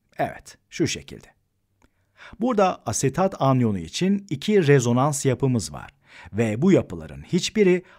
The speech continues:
asetat anyonunu tamamen tanımlamıyor. Bu yüzden bu ikisinin bir tür melezini yani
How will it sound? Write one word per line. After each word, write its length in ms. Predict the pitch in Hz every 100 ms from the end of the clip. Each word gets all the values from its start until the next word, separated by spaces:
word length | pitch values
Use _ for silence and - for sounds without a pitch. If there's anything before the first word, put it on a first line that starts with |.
| _
asetat 560 | 127 120 139 139 185 -
anyonunu 580 | 135 131 127 127 131 135
tamamen 600 | - 143 185 180 156 160
tanımlamıyor. 800 | 147 139 127 104 76 71 - - _ _ _ -
Bu 180 | - 123
yüzden 460 | 92 - 110 147 165 - -
bu 180 | 139 175
ikisinin 800 | - - 139 - 151 196 202 135
bir 220 | 190 -
tür 160 | 98
melezini 680 | 85 110 156 151 139 185 208 -
yani 460 | 180 175 175 190